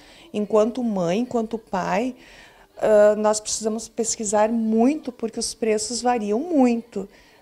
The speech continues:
Então, se a gente quer, né, fazer uma compra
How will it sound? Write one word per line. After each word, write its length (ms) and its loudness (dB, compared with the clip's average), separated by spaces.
Então, 560 -4
se 160 -6
a 60 0
gente 340 -2
quer, 380 4
né, 200 -2
fazer 340 2
uma 240 4
compra 880 4